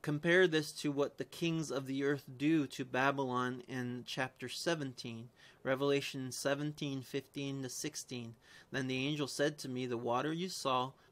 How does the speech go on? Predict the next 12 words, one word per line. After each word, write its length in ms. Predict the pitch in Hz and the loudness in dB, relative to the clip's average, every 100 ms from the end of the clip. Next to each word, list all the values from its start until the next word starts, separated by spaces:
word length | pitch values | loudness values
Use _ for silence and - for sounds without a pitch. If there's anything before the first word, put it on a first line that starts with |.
| _ | _
where 220 | 127 135 | 2 4
the 80 | 131 | 2
prostitute 680 | - 131 156 - - 175 - | 0 2 2 0 -4 -2 -2
sits, 360 | - 131 123 | -2 -2 0
are 100 | 143 | -4
peoples, 500 | 147 - 165 175 170 | -4 -4 -2 0 -2
multitudes, 720 | 139 131 143 156 - 143 127 | 0 0 0 -2 -4 -4 -4
nations, 520 | 127 131 139 - 147 139 | -4 -4 -4 -4 -6 -4
and 120 | 123 | -2
languages. 680 | 123 135 135 123 123 117 - - - | -2 -2 -4 -4 -6 -6 -12 -20 -12
The 80 | - | -8
beast 520 | 131 131 180 - - | -4 0 0 -2 -8